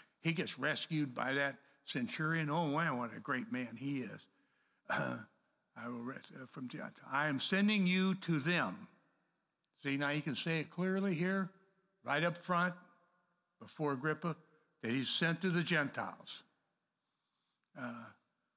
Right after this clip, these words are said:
"to open the eyes and turn them from darkness to light and from the power of Satan to God, so that they may receive forgiveness of sin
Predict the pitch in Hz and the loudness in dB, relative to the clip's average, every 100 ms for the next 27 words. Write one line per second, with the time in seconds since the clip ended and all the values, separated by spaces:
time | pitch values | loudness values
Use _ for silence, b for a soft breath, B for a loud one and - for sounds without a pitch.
0 | _ _ - 151 - 165 175 170 147 151 | _ _ -4 -2 0 0 0 2 4 4
1 | 175 180 - 135 - 175 196 196 190 160 | 4 2 0 -2 0 2 4 4 4 2
2 | 151 131 165 202 - 220 - 185 160 127 | 0 2 4 4 2 0 0 0 2 2
3 | 127 135 208 - 139 131 120 143 123 - | 2 0 -4 -6 -4 -4 -4 -2 -2 -4
4 | - 165 180 185 147 - - 185 196 175 | -2 2 2 2 0 0 0 2 2 0
5 | 170 175 131 123 117 113 113 b b b | 0 -2 0 0 0 -2 -6 b b b
6 | b b - - 135 127 127 123 151 143 | b b -6 0 0 2 0 0 0 2
7 | 139 135 127 123 - 160 131 135 104 175 | 0 0 0 -2 0 0 -2 -6 -2 2
8 | 190 190 - 185 - - 120 117 120 | 4 2 0 -2 -2 -4 -4 -4 -6